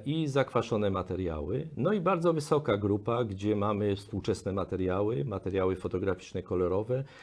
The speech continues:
oczywiście tworzywa sztuczne, polimery, niektóre farby akrylowe. I teraz właśnie nauka, właśnie naukowcy, o których mówiłem, że pojawili się w muzeach już w dziewiętnastym wieku,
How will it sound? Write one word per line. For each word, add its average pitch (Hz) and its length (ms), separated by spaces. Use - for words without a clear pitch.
oczywiście 98 520
tworzywa 98 460
sztuczne, 107 720
polimery, 92 680
niektóre 95 360
farby 87 360
akrylowe. 78 500
I 92 80
teraz 165 480
właśnie 104 380
nauka, 101 480
właśnie 95 320
naukowcy, 117 580
o 80 60
których 87 280
mówiłem, 92 560
że 85 120
pojawili 92 440
się 101 160
w 92 40
muzeach 95 380
już 90 120
w 85 40
dziewiętnastym 90 560
wieku, 87 420